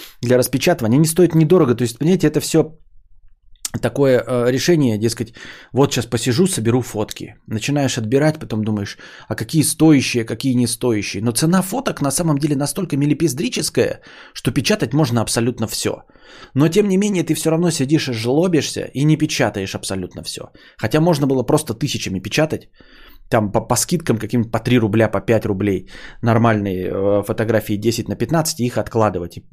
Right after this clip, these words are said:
и залежи были бы этих фоток. Ну а в итоге просто в папочку откладываешь, пока винты не умирают. А это у меня уже парочку раз было,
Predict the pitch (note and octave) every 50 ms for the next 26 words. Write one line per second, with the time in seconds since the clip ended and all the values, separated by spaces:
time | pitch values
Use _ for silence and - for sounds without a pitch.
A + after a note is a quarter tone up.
0 | - B2+ B2 A#2 A#2 A2+ A2 A#2+ B2+ A2+ G2+ F#2 G2 F#2 G2+ G2 F#2 F#2 F2+ F#2
1 | F2+ - F#2 - - - - - - - - _ - - - - - - - -
2 | - - - - _ - A2+ C3 C3 C#3+ D3 C#3+ C#3 C3+ D3+ D#3 F3+ D#3+ C3+ A2+
3 | C3+ C#3+ - - C3 - - C#3+ C3+ - G#2+ - - B2+ A2 - - D3+ D#3 C#3+
4 | A#2+ A2+ - - - - - C3 A2+ A#2 G#2+ G#2 - A2 G#2+ G#2 G2 F#2+ G2 F#2+
5 | F2 F2 F2 - - C3 C#3+ D3 D#3+ D3+ D3 C#3 C3 C3 - - C#3+ B2+ A2 -
6 | - B2 A#2 A#2 G#2 G2+ G#2 C#3 C#3+ B2 - -